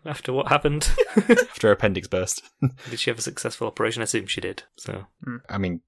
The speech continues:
Speaker 2: she's still around, isn't she?
Speaker 1: yes. <laughs>
Speaker 2: You can also help the podcast by, uh, buying our merch, signing up to be one of our Patreons, leaving a five-star review wherever you're listening to this,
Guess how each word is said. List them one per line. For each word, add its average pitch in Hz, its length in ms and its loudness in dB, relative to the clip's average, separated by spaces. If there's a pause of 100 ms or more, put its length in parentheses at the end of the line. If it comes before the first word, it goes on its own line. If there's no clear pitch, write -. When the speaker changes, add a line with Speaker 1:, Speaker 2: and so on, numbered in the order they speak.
(100)
Speaker 2:
she's - 140 -2
still 110 180 4
around, 85 260 0
isn't 85 180 -6
she? 95 140 -6 (240)
Speaker 1:
yes. - 320 -2 (260)
<laughs> - 280 -8 (440)
Speaker 2:
You 113 80 -2 (100)
can 131 40 4
also 139 240 6
help 120 120 2
the 117 60 -4
podcast 110 600 0
by, 101 440 0 (320)
uh, 90 120 -10
buying 92 300 -8
our 104 80 0
merch, 120 420 0 (120)
signing 104 320 0
up 107 100 -2
to - 120 -6
be 104 100 2
one 104 100 2
of 104 40 0
our 101 60 2
Patreons, 98 680 2 (140)
leaving 104 240 -6
a 107 40 -6
five-star 110 480 -2
review 107 260 0
wherever 120 320 4
you're 117 120 2
listening 117 360 -2
to - 100 -6
this, - 320 -2